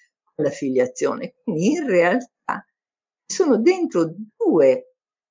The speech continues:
eh, dimensioni di famiglia che vengono, eh, riconosciute, di cui, come dire, è un fondamento costituzionale, quello orizzontale del rapporto di coppia, quello verticale del rapporto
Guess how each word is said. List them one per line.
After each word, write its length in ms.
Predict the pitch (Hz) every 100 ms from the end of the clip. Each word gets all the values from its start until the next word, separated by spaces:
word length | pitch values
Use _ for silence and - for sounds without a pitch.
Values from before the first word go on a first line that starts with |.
| _ -
eh, 280 | 143 135 143
dimensioni 1300 | 156 240 214 185 170 156 - 196 202 185 165 156 139
di 160 | 165
famiglia 720 | - 143 151 156 151 139 135 139
che 160 | _
vengono, 760 | - 151 147 147 143 143 139 135 _ _ _ _ _ _
eh, 540 | 143 139 131 120 92 - _
riconosciute, 960 | - 160 175 147 143 - 320 339 330 _
di 200 | - 165
cui, 520 | 165 185 185 185 165 _ -
come 140 | 190 139
dire, 440 | 170 156 - - _ _ _
è 60 | 180
un 100 | 170
fondamento 720 | - 165 156 160 160 147 143
costituzionale, 1300 | - 147 - 143 _ - 147 147 151 135 135 131 131 _ _ _ _ -
quello 800 | 311 254 214 175 175 165 - 180
orizzontale 1080 | 185 170 143 185 190 196 196 - 214 151 147
del 140 | 165
rapporto 500 | 185 196 _ - 440
di 140 | 466 -
coppia, 460 | 131 123 - -
quello 320 | - 202 - -
verticale 760 | 392 370 - - - 131 135
del 140 | 131 143
rapporto 560 | 135 - - - 151